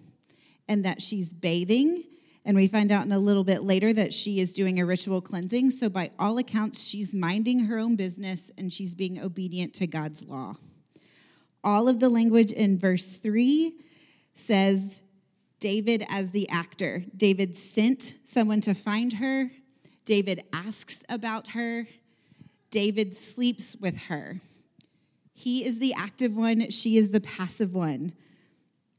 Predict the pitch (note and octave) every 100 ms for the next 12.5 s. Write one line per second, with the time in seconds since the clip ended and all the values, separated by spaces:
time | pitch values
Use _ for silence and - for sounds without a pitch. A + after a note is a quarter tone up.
0 | _ A#3+ A#3 G#3+ A3 A3+ C4 B3 A#3+ G#3+
1 | A#3+ A3+ F#3+ G#3+ A3 A#3+ A#3 B3+ C4 -
2 | A3 G3+ - G#3 A3 - A3+ - A3+ A#3+
3 | B3 A3+ A3 - G#3 F3 - - C4+ D#4+
4 | - - - - _ _ _ - G#3 G#3
5 | G3+ G#3+ G#3 - G3+ G3+ G3+ G3 - G3
6 | F#3 F#3+ F3 F3 F3 E3 E3+ D#3+ _ -
7 | F#3 D3 - C3+ C#3 B2+ - - _ _
8 | _ _ _ _ _ _ - - _ _
9 | _ _ _ - A3 G#3+ - - - A#3+
10 | - G#3 F3+ F#3+ - - - F3+ F#3 F#3
11 | - - - F#3+ E3+ - - D#3+ D3+ D#3
12 | D3 D3 E3+ -